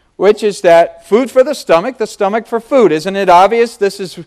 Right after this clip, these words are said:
the, the need, and here's what fills it?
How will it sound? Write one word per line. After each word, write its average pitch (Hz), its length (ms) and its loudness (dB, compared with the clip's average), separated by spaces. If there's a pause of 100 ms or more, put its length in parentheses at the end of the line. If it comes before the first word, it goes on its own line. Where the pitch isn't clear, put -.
(360)
the, 165 400 4
the 156 160 -2
need, 196 380 -8
and 175 140 -4
here's 180 260 -4
what 196 220 0
fills 247 400 2
it? 107 160 -16